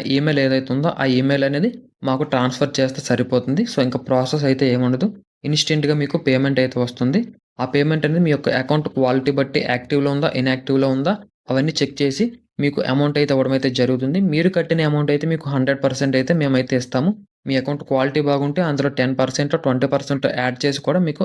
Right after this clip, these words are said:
అమౌంట్ ఇవ్వడం అయితే జరుగుతుంది. మీ దగ్గర అకౌంట్ లేకపోయినా సరే,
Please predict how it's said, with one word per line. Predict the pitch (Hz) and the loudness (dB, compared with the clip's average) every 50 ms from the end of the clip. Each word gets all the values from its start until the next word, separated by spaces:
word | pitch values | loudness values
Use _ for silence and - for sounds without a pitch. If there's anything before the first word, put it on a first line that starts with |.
| - - | -4 -2
అమౌంట్ | 127 131 143 156 151 147 | -2 0 0 0 2 0
ఇవ్వడం | 143 135 135 135 139 | 2 0 2 2 0
అయితే | 135 135 135 - 151 | -2 0 -2 -4 -4
జరుగుతుంది. | 127 127 120 120 123 127 127 123 120 127 175 240 - - - _ _ _ _ _ _ - | 0 -2 0 0 0 -2 -2 0 0 0 0 -2 -4 -8 -18 _ _ _ _ _ _ -10
మీ | 139 139 147 160 | -4 -2 -2 0
దగ్గర | 156 160 147 147 156 - - | 0 0 0 0 -2 -4 -2
అకౌంట్ | 139 135 - 143 143 143 139 | -6 -4 -2 -2 -2 0 0
లేకపోయినా | 127 123 - - - 135 131 135 | 0 0 -2 -2 -2 0 0 0
సరే, | 131 - 139 190 | 0 0 0 0